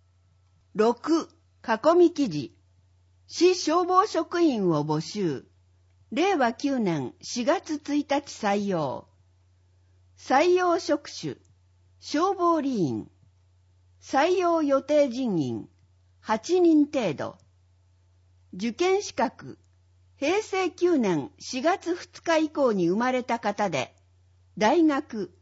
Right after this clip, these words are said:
短期大学、もしくは高等学校を卒業した方、または令和九年三月末日までに大学、短期大学、もしくは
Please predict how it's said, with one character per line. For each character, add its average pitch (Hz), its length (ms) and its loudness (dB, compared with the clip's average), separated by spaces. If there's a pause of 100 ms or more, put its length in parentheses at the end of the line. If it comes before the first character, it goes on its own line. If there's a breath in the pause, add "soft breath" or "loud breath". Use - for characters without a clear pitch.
(340)
短 277 280 0
期 349 120 -2
大 320 220 0
学、 170 420 -8 (440)
も 311 160 0
し - 100 -12
く - 160 -8
は 180 220 2 (240)
高 370 240 0
等 381 180 0
学 359 260 0
校 233 200 0
を 196 80 0
卒 196 320 -6
業 254 240 0
し - 100 -14
た 185 140 -4
方、 147 400 -6 (760)
ま 233 160 -4
た 302 160 0
は 190 240 2 (320)
令 349 240 0
和 285 200 2
九 302 260 -2
年 190 340 0 (100)
三 359 360 0
月 220 280 0
末 233 320 -2
日 311 280 -6
ま 277 160 2
で 208 120 -2
に 151 240 -4 (460)
大 269 260 2
学、 262 520 -4 (280)
短 277 260 0
期 339 140 -4
大 247 240 2
学、 170 400 -8 (360)
も 285 160 0
し - 120 -12
く - 120 -4
は 175 240 2